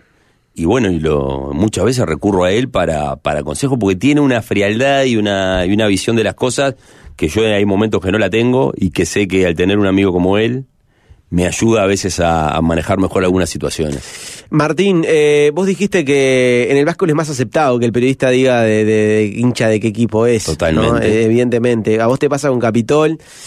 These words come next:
Speaker 2: Eh, <clears throat> acá vino, vino Federico, Federico Huizán, dijo
Speaker 1: Sí.
Speaker 2: que de chico era de, de, de Nacional. ¿Por qué esa,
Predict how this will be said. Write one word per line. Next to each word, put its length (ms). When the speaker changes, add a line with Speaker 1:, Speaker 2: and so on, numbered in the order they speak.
Speaker 2:
Eh, 440
<clears throat> 220
acá 240
vino, 440
vino 180
Federico, 580
Federico 300
Huizán, 720
dijo 160
Speaker 1:
Sí. 60
Speaker 2:
que 80
de 100
chico 280
era 200
de, 160
de, 580
de 140
Nacional. 600
¿Por 200
qué 440
esa, 580